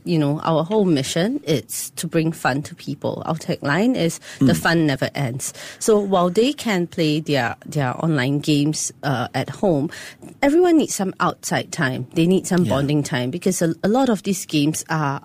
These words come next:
Speaker 1: um, they play it themselves or with just one partner or for cyber games with people they don't even meet in real life. So we
Speaker 2: Mm-hmm.
Speaker 1: want parents to bring their children out because it's very different play-, playing with your, your siblings, your
Speaker 2: <laughs>
Speaker 1: classmates, or, or even your neigh-,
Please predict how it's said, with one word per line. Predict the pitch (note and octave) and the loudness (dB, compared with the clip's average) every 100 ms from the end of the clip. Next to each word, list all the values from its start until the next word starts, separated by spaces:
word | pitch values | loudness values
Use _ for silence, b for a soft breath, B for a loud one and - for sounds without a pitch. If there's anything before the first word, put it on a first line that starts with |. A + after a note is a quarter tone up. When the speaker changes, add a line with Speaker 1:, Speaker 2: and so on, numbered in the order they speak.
| - | -8
Speaker 1:
um, | B2 A#2 D3+ | -6 -6 -4
they | D3 | -4
play | - D3 | 0 0
it | - | 2
themselves | C#3+ C#3+ F3+ E3+ F3 - | -2 0 2 2 0 -2
or | C3 | -2
with | C3 B2 | -2 -6
just | - A#2+ - | -4 -4 -2
one | A#2+ | -2
partner | C3+ - D#3 E3 F#3+ G3 - B B B | -2 -4 -2 0 0 -2 -8 B B B
or | C#3 B2+ A#2+ - B B B | -2 0 -2 -8 B B B
for | - | -2
cyber | C#3 - C#3+ D3+ | 0 2 2 2
games | D3 C#3 D3 - | 2 0 0 0
with | C3 B2 - | 0 0 -4
people | D#3+ D3 D#3 | -6 0 0
they | C#3 | 0
don't | C#3 D3 | 0 0
even | C#3+ C#3+ D3 | 0 0 2
meet | C#3+ - | 2 0
in | D#3+ C3 | -2 0
real | C3 | 0
life. | C3 B2+ - - B B | 0 -2 -4 -10 B B
So | D4 | 2
we | C4 | 4
Speaker 2:
Mm-hmm. | B3+ | 4
Speaker 1:
want | C4+ D#4+ E4+ | 4 2 0
parents | C#4+ G3 E3 F3 - | -2 -2 0 -2 -4
to | D#3 | -4
bring | D3+ D#3 | 0 0
their | C#3+ | 0
children | B2+ E3 C3+ C#3 C3+ - | -2 -2 0 -2 -2 -4
out | C#3 A#2+ - - B B | -4 -4 -8 -20 B B
because | A3 C4+ - | 0 0 2
it's | G#3 G3 | 0 0
very | - A#3+ D#4 | 0 2 2
different | - G3+ - F#3 F3+ G3+ | 0 -2 0 0 0 -2
play-, | - F#3+ F#3 | 0 0 0
playing | - G3 G3 | 0 2 2
with | F3 | 2
your, | D#3 C#3+ - | -2 -4 -2
your | F3+ | 0
siblings, | E3 - E3 C#3+ D#3 D#3 - | 0 2 0 2 0 0 -2
your | |
Speaker 2:
<laughs> | - | 0
Speaker 1:
classmates, | G2+ E3 - F3+ D3+ - | 0 0 0 0 0 0
or, | F3 - | -2 0
or | G3+ | -2
even | G3 A3 B3+ | 0 2 2
your | D#3+ | 2
neigh-, | D#3 D#3 D3 | 2 2 0